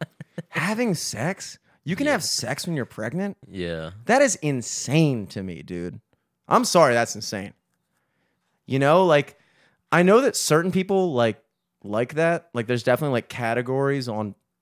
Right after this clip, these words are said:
Speaker 2: porn
Speaker 1: Mm.
Speaker 2: sites that are, like, pregnant. And it's like, I don't understand, like, the, uh, the, uh, appeal, I guess. You
Speaker 1: Yeah,
Speaker 2: know?
Speaker 1: I don't know.
Speaker 2: I guess that's, like,
Speaker 1: I think, like, I think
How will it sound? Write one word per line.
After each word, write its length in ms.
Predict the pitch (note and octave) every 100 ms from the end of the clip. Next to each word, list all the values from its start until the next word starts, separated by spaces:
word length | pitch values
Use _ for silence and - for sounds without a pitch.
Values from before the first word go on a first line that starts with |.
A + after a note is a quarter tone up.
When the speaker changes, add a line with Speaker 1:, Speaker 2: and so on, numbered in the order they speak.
| _ _ -
Speaker 2:
porn 400 | A2+ A2+ B2+ B2+ D#3+
Speaker 1:
Mm. 60 |
Speaker 2:
sites 340 | - C3 B2+ -
that 60 | G#2+
are, 60 |
like, 180 | G2+ F#2+ _
pregnant. 520 | - A#2+ A2 G2 G2 - _ A2
And 100 | A#2
it's 180 | -
like, 300 | C#3 B2+ - - _ _ _ _ _ _ _ _ _ _ _ _ _ _ - _ _ _
I 160 | - F3
don't 260 | A#3+ G#3+ - _ B2+
understand, 720 | D3 D3 C3+ - C3 C3 A2+
like, 200 | A2+ -
the, 220 | A2 G2+
uh, 300 | G2 G2 F#2+ A#2 _ _ _ _ _ _ _ _ _ _ - - _
the, 280 | G2+ G#2 F#2+
uh, 160 | F#2 G2+ -
appeal, 540 | - - - A2+ B2 C#3+
I 120 | D3+
guess. 480 | D#3+ F3+ - - - _ _
You 100 | -
Speaker 1:
Yeah, 80 | A#2 A#2
Speaker 2:
know? 60 |
Speaker 1:
I 40 | B2+
don't 140 | F2
know. 280 | E2 E2+ D#2+ -
Speaker 2:
I 120 | - D#3
guess 220 | G#3+ -
that's, 260 | F#3 -
like, 300 | D3 C3+ B2+ -
Speaker 1:
I 80 | G2+
think, 280 | E3 G#3 A3+
like, 380 | G#3 C#3+ - - _ _ _ -
I 60 | A2
think 300 | D#3+ D#3